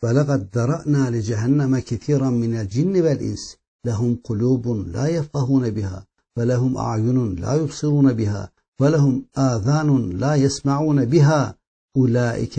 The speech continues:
كَالْاَنْعَامِ بَلْ هُمْ أَضَلُّ اُولَٰئِكَ هُمُ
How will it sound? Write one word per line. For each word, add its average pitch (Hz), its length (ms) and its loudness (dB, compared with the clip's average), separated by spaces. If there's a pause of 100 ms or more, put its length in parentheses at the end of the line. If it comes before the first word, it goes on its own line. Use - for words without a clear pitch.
(140)
كَالْاَنْعَامِ 120 920 0 (420)
بَلْ 117 240 -2
هُمْ 110 100 -6 (160)
أَضَلُّ 107 280 -2 (840)
اُولَٰئِكَ 101 480 -6 (520)
هُمُ 131 120 -2